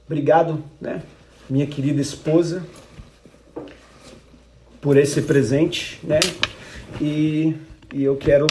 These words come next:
me despedir de vocês. Vocês gostaram? Fala pra mim, vocês gostaram? Muito obrigado, muito obrigado. Gente aqui dando os parabéns, muito obrigado.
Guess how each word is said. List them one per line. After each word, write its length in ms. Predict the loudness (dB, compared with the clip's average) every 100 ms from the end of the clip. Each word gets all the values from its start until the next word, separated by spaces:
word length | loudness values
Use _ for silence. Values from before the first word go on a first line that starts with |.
| -2 -8 -20 _ -20 -20 -20 0
me 120 | 2
despedir 360 | 2 2 4 6
de 60 |
vocês. 440 | 8 8 8 4 6
Vocês 260 | 8 10
gostaram? 520 | 10 8 8 8 8
Fala 300 | 6 8 10
pra 100 | 10
mim, 140 | 8 6
vocês 220 | 6 6
gostaram? 580 | 6 6 6 6 4 0 -12 -20 -20 -20 -16 -2
Muito 440 | 4 8 8 8
obrigado, 520 | 4 6 6 6 2
muito 240 | -2 0 2
obrigado. 440 | 4 6 4 4
Gente 240 | 0 -4
aqui 120 | -6 -2
dando 140 | -2
os 80 | 2
parabéns, 640 | 4 4 2 -2 0 0
muito 200 | -2 -2
obrigado. 460 | -2 0 0 0